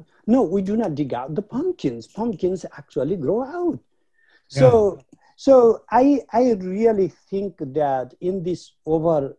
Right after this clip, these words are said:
Speaker 1: mechanization of education,
Speaker 2: Yeah.
Speaker 1: many, many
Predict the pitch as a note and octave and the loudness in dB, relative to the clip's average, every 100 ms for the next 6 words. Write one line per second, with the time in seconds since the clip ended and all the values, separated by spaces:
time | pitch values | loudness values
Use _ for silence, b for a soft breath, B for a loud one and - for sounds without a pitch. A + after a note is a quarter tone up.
0 | _ C#3 C#3+ D3 B2+ B2+ B2+ C3+ - A#2 | _ -8 -6 -8 -6 -6 -4 -6 -8 -14
1 | A#2 A2 _ - B2 A#2 A#2+ B2 - A2+ | -14 -16 _ -16 -14 -12 -10 -12 -12 -18
2 | A2 _ _ _ - C4 B2+ F#2 - G3 | -20 _ _ _ -4 -2 -2 -6 -6 -4
3 | G#3 D3+ D#3 G3+ B3 | -2 -2 0 2 2